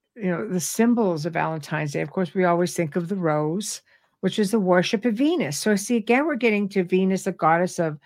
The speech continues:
of love and fertility and immortality and things like that. But Cupid goes back to, um, again, we're getting into Cupid and Eros.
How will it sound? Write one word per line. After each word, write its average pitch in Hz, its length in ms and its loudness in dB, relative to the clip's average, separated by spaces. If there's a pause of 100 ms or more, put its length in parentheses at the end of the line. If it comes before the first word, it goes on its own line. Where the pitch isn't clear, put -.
(300)
of 165 100 -2
love 170 300 4
and 175 120 -2
fertility 170 920 0
and 156 240 -6
immortality 160 800 0
and 160 120 -8
things 165 260 -6
like 165 200 -4
that. 151 320 2 (600)
But 208 220 4
Cupid 359 580 2
goes 214 300 4
back 185 460 6
to, 170 540 0
um, 156 600 0 (140)
again, 233 400 0
we're 180 120 2
getting 202 360 0
into 196 300 -2
Cupid 233 400 -2
and 190 160 -2
Eros. 180 640 0